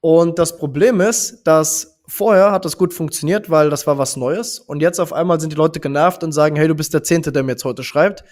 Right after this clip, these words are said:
Bitte schreib mir nicht mehr. So, das bedeutet, es wird immer schwieriger, durch eine gute Methode Marketing zu machen.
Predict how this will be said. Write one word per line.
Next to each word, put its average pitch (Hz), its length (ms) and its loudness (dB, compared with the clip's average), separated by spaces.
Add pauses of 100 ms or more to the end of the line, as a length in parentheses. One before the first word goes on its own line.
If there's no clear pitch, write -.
(300)
Bitte 160 300 0
schreib 151 280 0
mir 143 60 -6
nicht 127 180 -8
mehr. - 160 -14 (600)
So, 139 180 -4
das 143 220 -4
bedeutet, 196 600 0
es 143 160 -8
wird 180 140 -2
immer 185 220 -2
schwieriger, 175 840 0 (340)
durch 165 260 4
eine 156 120 -4
gute 180 280 -4
Methode 165 480 0
Marketing 131 500 -4
zu - 140 -10
machen. - 320 -14